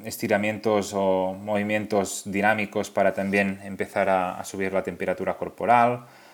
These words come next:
Ah, incluso también puedes hacer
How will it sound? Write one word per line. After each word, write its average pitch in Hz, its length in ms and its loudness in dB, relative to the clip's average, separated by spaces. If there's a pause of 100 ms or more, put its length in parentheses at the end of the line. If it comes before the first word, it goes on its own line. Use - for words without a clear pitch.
(380)
Ah, 98 760 4 (220)
incluso 113 480 -4
también 113 440 2
puedes 110 300 6
hacer 101 680 2